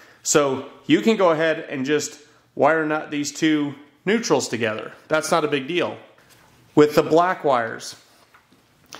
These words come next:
if you have a single switch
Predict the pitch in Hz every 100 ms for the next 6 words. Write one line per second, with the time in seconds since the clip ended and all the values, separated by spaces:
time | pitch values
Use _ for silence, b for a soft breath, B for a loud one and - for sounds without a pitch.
0 | B B B - 156 165 202 196 175 170
1 | 160 156 160 165 190 - 202 202 143 -
2 | -